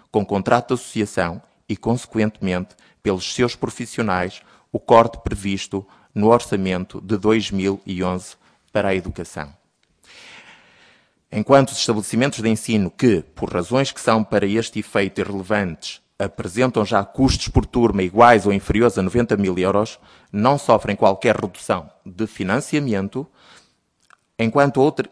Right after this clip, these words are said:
que escolas que se apresentam com custos de funcionamento até cem mil euros sofrem uma redução de financiamento igual ou inferior a dez por cento, há outras escolas situadas na média dos cento e catorze mil euros que sofrem uma redução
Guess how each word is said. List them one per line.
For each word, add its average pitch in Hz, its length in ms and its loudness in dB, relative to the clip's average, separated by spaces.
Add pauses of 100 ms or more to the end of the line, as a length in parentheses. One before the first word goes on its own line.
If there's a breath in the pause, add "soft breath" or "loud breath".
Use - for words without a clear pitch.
que 113 260 2
escolas 110 520 0
que - 100 -18
se - 100 -4
apresentam 110 400 -4
com 107 120 -2
custos 123 400 -4
de - 40 -20
funcionamento 113 640 -2
até 117 220 -2
cem 113 580 -2
mil 117 220 -2
euros 95 340 -2
sofrem 113 360 2
uma 117 120 4
redução 113 480 0
de 98 60 -6
financiamento 104 640 -4
igual 110 240 4
ou 104 80 -2
inferior 92 460 -6
a 92 40 -4
dez 101 280 -6
por - 100 -18
cento, 92 460 -8 (600 loud breath)
há 98 120 0
outras 135 340 4
escolas 120 400 0
situadas 107 500 -2
na 104 80 -4
média 104 440 -2
dos 95 180 -10
cento 123 220 -4
e 101 40 -10
catorze 110 400 -2
mil 104 200 -2
euros 95 320 0
que - 80 -20
sofrem 104 560 2 (100)
uma 107 160 2
redução 98 480 -2